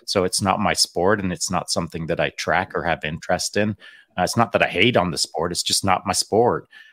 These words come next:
Uh, I said, The, my familiarity with football players is when I was with the Skyhawks in nineteen eighty-nine,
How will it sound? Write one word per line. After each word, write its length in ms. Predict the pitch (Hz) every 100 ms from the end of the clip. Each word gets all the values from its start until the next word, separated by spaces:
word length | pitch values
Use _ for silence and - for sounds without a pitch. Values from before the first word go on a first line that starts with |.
| _ -
Uh, 40 | 92
I 100 | 92
said, 340 | - 113 101 - _ _ _
The, 520 | 110 113 107 107 104 -
my 380 | 110 120 123 113 -
familiarity 760 | 113 110 95 90 92 98 98
with 400 | 87 90 87 80 -
football 320 | - 95 82
players 440 | - 87 87 -
is 260 | 101 90 -
when 100 | 98
I 80 | 92
was 180 | 87 -
with 140 | 87
the 80 | 85
Skyhawks 800 | - 98 95 95 85 82 - -
in 260 | 87 82 80
nineteen 320 | 87 - 92
eighty-nine, 560 | 85 85 78 85 101